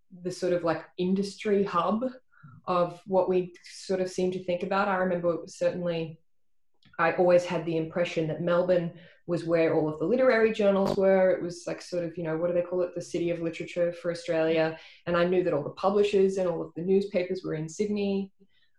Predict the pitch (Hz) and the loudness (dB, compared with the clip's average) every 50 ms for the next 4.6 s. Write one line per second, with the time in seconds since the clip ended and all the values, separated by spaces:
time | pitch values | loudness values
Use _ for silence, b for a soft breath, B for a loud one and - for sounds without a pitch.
0 | b 185 180 175 175 165 156 156 180 185 202 247 262 262 240 - - - 180 185 | b 0 2 2 2 2 0 -2 -2 -2 -2 0 0 0 0 -2 -2 0 0 2
1 | 214 - - - 202 190 175 165 160 151 151 151 151 - - - - _ _ - | 2 2 0 -2 -2 -2 -2 -2 -2 -2 -2 -4 -6 -8 -16 -20 -20 _ _ -4
2 | 190 185 175 170 160 160 156 - - 165 156 - 175 170 - _ _ - 180 156 | -2 -2 -2 -2 -4 -6 -8 -10 -12 -14 -10 -10 -10 -10 -10 _ _ -6 -4 -2
3 | 175 185 185 - 175 160 156 151 156 156 165 160 160 160 156 160 165 156 - - | -2 -2 -2 -4 -4 -6 -6 -6 -6 -6 -2 -2 -2 -2 -2 -6 -8 -10 -12 -16
4 | - - - - 165 165 170 170 170 170 165 160 | -18 -16 -10 -8 -6 -6 -6 -6 -6 -8 -8 -10